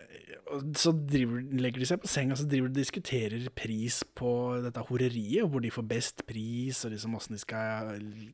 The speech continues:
gjøre dette fremover. Og så snakker de om fremtiden, da.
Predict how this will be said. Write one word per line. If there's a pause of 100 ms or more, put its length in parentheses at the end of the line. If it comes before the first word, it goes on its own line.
(120)
gjøre
dette
fremover. (380)
Og
så
snakker
de
om
fremtiden,
da.